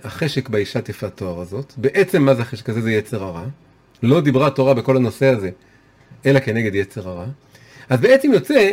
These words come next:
כבר עוד לפני שעוברים לקבלה וחסידות, שבעומק, הסוגיה, סוגיית העומק כאן היא לא המלחמה עם אויבים בחוץ, אלא עם מלחמת היצר.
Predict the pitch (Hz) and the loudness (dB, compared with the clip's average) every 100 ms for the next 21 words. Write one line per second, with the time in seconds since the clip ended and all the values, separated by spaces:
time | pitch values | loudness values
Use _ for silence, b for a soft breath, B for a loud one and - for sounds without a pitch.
0 | 226 - 156 277 170 135 175 240 285 180 | -2 -4 0 2 0 -2 -2 0 0 0
1 | 139 117 110 104 101 104 - 101 107 - | 0 0 -2 -2 -4 -10 -10 -10 -12 -16
2 | _ _ b b b b b - 143 127 | _ _ b b b b b -4 0 0
3 | 151 214 285 285 175 - - - 131 139 | 0 2 4 4 4 0 -4 -2 0 4
4 | 190 311 269 165 135 - 139 190 233 190 | 4 4 0 -4 -10 -4 2 2 2 0
5 | 226 254 240 156 143 139 196 294 262 143 | 2 2 0 -2 0 2 0 2 0 0
6 | 160 156 151 147 139 117 123 110 - 143 | -2 -2 0 4 4 4 0 -2 -4 -6
7 | 208 - - _ _ _ _ _ _ b | -6 -14 -20 _ _ _ _ _ _ b
8 | b b 123 127 131 110 - 185 180 143 | b b 0 2 2 0 -2 -2 0 2
9 | 143 143 | 0 -2